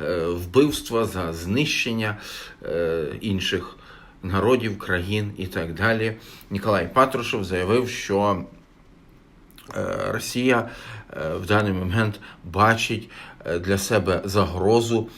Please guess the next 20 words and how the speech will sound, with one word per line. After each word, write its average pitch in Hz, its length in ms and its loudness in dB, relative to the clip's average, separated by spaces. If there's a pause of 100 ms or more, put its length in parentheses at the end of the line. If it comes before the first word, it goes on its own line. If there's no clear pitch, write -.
(440)
е, 90 160 -2
з 87 60 -4
боку 92 520 0
нато, 120 600 2 (520)
е, 92 180 0
в 104 440 4 (380)
Балтійському 113 1120 2 (220)
напрямку. 87 760 2 (560)
Е, 69 540 -2
в 98 60 -10
частності, 143 680 4 (200)
річ 110 520 2
йде 101 400 2 (540)
об 98 360 2
угрозі 101 600 2
портовій 98 760 0
інфраструктурі 98 1080 -4
Російської 90 800 -6 (180)
Федерації 98 920 -2
і 101 160 -8